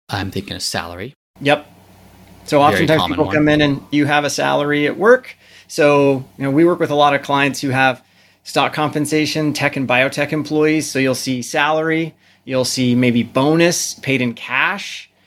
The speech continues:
Speaker 2: Oftentimes you'll see restricted stock units that are vesting over a period of time.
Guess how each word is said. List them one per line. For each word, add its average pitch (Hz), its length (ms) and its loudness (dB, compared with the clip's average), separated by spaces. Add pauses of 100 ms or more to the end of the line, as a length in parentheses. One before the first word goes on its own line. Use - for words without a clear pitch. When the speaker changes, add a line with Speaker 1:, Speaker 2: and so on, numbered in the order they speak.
(160)
Speaker 2:
Oftentimes 147 560 2
you'll 147 80 2
see 143 420 2
restricted - 480 -4
stock 156 460 0
units 190 460 2
that 135 160 -2
are 123 160 2
vesting 151 680 -6
over 131 220 -2
a 127 40 -2
period 147 360 0
of - 100 -8
time. 185 560 0